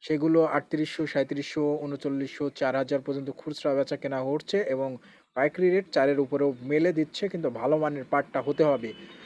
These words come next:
খালি যে আপনারা যে একটা পাটে চার হাজারের উপরে রেট দিচ্ছে সে ধরে রাখবেন যে বাজার বলছেন যে এত টাকা, তা না, কিন্তু পাটের উপর কোয়ালিটি করে তারা রেট দিচ্ছে মেলে।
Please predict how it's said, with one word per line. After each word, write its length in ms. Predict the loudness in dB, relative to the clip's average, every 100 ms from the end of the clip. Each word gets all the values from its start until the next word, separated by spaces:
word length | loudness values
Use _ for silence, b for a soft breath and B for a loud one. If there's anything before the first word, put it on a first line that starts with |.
| B 2
খালি 220 | 4 4
যে 120 | 6
আপনারা 380 | 4 4 4 4
যে 180 | 4 4 6 6 4 4
একটা 260 | 2 2
পাটে 260 | 2 4 2
চার 220 | 2 4
হাজারের 280 | 4 4 2
উপরে 220 | 4 4
রেট 120 | 4 0
দিচ্ছে 220 | 0 0
সে 220 | 2 2
ধরে 240 | 6 6 8
রাখবেন 400 | 6 6 4 6
যে 120 | 6
বাজার 380 | 6 6 6 6
বলছেন 380 | 4 2 0 2
যে 100 | 2
এত 240 | 2 2
টাকা, 260 | 2 2 2
তা 200 | 0 0
না, 140 | -2
কিন্তু 260 | -4 -6 -2
পাটের 260 | 2 2 2
উপর 160 | 0 -2
কোয়ালিটি 380 | 0 0 2
করে 220 | 0 -2 0
তারা 200 | 2 4
রেট 200 | 2 0
দিচ্ছে 360 | -4 -2 0 0 B B B -4
মেলে। 260 | -2 -2